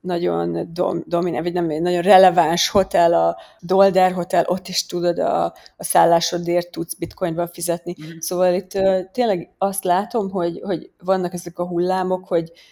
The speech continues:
Speaker 1: minél több cég próbálja lehetővé tenni, hogy digitális valutában, igen, az első preferencia mindig bitcoin és, és, és Ether, és akkor utána még vannak más coinok is, de az biztos, hogy Svájc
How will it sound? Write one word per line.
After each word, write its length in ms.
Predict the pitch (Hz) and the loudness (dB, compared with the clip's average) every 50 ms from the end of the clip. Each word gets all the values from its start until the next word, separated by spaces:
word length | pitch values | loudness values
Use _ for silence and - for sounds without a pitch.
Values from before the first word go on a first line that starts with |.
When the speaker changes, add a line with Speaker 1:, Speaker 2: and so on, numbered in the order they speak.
| _ _ _ | _ _ _
Speaker 1:
minél 460 | 202 214 220 220 214 202 190 185 180 185 | 2 4 4 6 6 6 4 4 2 0
több 340 | - 185 180 175 170 175 - _ | -2 0 2 2 2 0 -4 _
cég 560 | - - - 220 208 208 202 196 196 175 175 - - | -10 -6 -2 0 2 2 2 2 0 -2 -6 -10 -8
próbálja 1000 | _ 180 175 170 175 175 170 170 175 170 170 170 - - - 180 175 170 - - | _ -4 -2 0 0 2 2 2 2 2 2 0 0 0 0 0 -2 -4 -6 -6
lehetővé 480 | - 185 180 - 185 - 175 170 180 175 | -4 -2 -2 -2 -4 -6 -6 -4 -4 -4
tenni, 360 | - 180 165 165 180 233 277 | -4 -6 -6 -4 -4 -4 -4
hogy 380 | 262 202 185 170 170 170 156 156 | -4 -4 -4 -4 -6 -6 -8 -6
digitális 580 | - 175 160 170 - - 170 170 180 175 - | -6 -4 -4 -4 -4 -2 -4 -2 -2 -4 -4
valutában, 500 | 220 214 190 190 - 180 175 175 170 - - - - _ _ _ | -2 -2 -2 -2 -4 -4 -4 -4 -4 -6 -8 -16 -20 _ _ _
igen, 300 | - - 113 160 160 151 | -10 -8 -6 -4 -4 -4
az 120 | 165 165 | -2 -2
első 520 | - - 160 175 - - - 151 170 170 - - - - - _ _ _ | 0 0 0 0 -2 -4 -4 -2 -4 -4 -6 -8 -16 -20 -20 _ _ _
preferencia 680 | - 160 165 - 190 180 185 196 175 170 175 - 180 | 0 0 2 2 0 0 4 4 2 2 2 0 -2
mindig 220 | 180 180 165 165 165 | -2 0 -2 -2 -2
bitcoin 400 | 190 196 190 - - 180 170 170 | -2 -4 -4 -2 -2 -2 0 0
és, 180 | 170 170 - - - | 0 -2 -2 -4 -4
és, 180 | 175 - - | -4 -6 -4
és 260 | - 170 170 - - - | -4 -4 -4 -4 -6 -4
Ether, 420 | 185 185 180 - 233 247 269 285 269 - - - - - _ _ | -6 -6 -4 -2 0 0 0 -2 -4 -10 -18 -20 -20 -20 _ _
és 180 | - - - - | -6 -6 -6 -4
akkor 180 | - - 175 | -4 -4 -4
utána 320 | 170 165 - 180 170 170 170 | -4 -2 -4 -2 -2 -2 -2
még 340 | 165 165 170 170 165 - - - 170 | -2 -2 -2 -4 -6 -8 -14 -14 -8
vannak 360 | 170 170 170 165 165 160 - | -6 -4 -4 -4 -6 -8 -8
más 520 | - 160 160 170 175 175 - - - - - | -8 -6 -4 -4 -4 -4 -6 -10 -10 -12 -14
coinok 400 | - - 175 165 165 170 185 - | -8 -6 -4 -4 -4 -4 -6 -6
is, 160 | - 202 - - | -6 -8 -6 -6
de 120 | 185 170 - - - - _ _ _ _ _ _ _ _ _ _ _ _ | -6 -8 -8 -14 -20 -20 _ _ _ _ _ _ _ _ _ _ _ _
az 200 | - 190 196 185 180 | 4 4 4 2 0
biztos, 400 | 226 233 233 - 262 247 - - | 0 -2 0 -2 -4 -4 -2 -4
hogy 120 | 214 196 | -4 -4
Svájc 580 | - - - 180 180 175 175 185 180 185 - | -4 -2 0 2 4 4 4 2 2 -2 -8